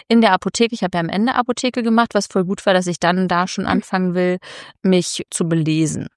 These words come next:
Speaker 1: ne? Und dann hab ich auch dieses eine Buch gelesen, wo ganz viele Altfragen oder die gängigsten Prüfungsfragen sind, dass ich einfach schon mal so weiß, worum es überhaupt geht
Speaker 2: Mhm.
Speaker 1: und dass ich halt auch in der Apotheke schon ein bisschen mehr aufschnappen kann, was wichtig ist.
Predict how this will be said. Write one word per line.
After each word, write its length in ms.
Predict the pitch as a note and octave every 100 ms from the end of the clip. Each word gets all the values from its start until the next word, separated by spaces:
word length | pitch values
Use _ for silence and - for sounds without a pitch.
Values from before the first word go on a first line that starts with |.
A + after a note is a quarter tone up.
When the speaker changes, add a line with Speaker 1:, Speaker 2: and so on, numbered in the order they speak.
| -
Speaker 1:
ne? 180 | E3+ A3+
Und 100 | F#3+
dann 140 | E3
hab 120 | F3+ E3+
ich 140 | -
auch 120 | F3
dieses 340 | - E3 E3 -
eine 200 | E3+ E3+
Buch 240 | G3+ G3
gelesen, 400 | F#3+ F3+ F3+ F3
wo 80 | E3+
ganz 240 | F3 E3
viele 160 | - D#3+
Altfragen 640 | F3 F#3 - E3+ F3+ F3 - - - - _ -
oder 160 | F#3 E3+
die 100 | D#3
gängigsten 400 | F3 F3 F3 G3+
Prüfungsfragen 640 | - C4+ A#3+ - - F#3+
sind, 220 | F#3+ G3 F3+
dass 140 | F3+
ich 160 | F3+ E3
einfach 240 | E3+ F3
schon 180 | - F#3
mal 140 | F3
so 160 | E3 D3+
weiß, 320 | D#3 F3 -
worum 180 | E3 E3+
es 140 | E3
überhaupt 360 | D#3+ E3 D#3 -
geht 300 | F3 F#3+ G3 - - -
Speaker 2:
Mhm. 260 | B3+ B3 A#3
Speaker 1:
und 340 | F3 F3 E3 -
dass 160 | E3 -
ich 80 |
halt 140 | F#3 E3
auch 80 | D#3
in 160 | - F#3
der 120 | E3
Apotheke 440 | E3 E3+ F3+ E3+
schon 200 | E3 E3
ein 20 |
bisschen 260 | D#3+ - E3
mehr 240 | D#3 D3
aufschnappen 460 | D#3+ D#3+ F3 D#3 D#3
kann, 260 | - E3 D#3+
was 160 | D#3+
wichtig 380 | F#3 A3 B3+ -
ist. 360 | B3+ E4 -